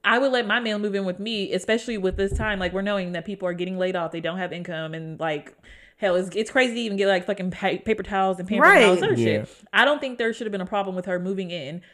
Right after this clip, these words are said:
Speaker 1: And then, like, I do like the fact that he offered her four hundred dollars, but at the end of the day,
Speaker 2: That ain't
Speaker 1: that's
Speaker 2: gonna
Speaker 1: not
Speaker 2: do
Speaker 1: gonna help
Speaker 2: shit.
Speaker 1: her. She's
Speaker 2: Yeah.
Speaker 1: still get-,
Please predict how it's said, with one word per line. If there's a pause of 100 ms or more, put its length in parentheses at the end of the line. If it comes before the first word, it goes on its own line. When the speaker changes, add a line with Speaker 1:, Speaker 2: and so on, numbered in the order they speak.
(220)
Speaker 1:
And
then,
like,
I
do
like
the
fact
that
he
offered
her
four
hundred
dollars,
but
at
the
end
of
the
day, (300)
Speaker 2:
That
ain't
Speaker 1:
that's
Speaker 2:
gonna
Speaker 1:
not
Speaker 2:
do
Speaker 1:
gonna
help
Speaker 2:
shit.
Speaker 1:
her.
She's
Speaker 2:
Yeah.
Speaker 1:
still
get-,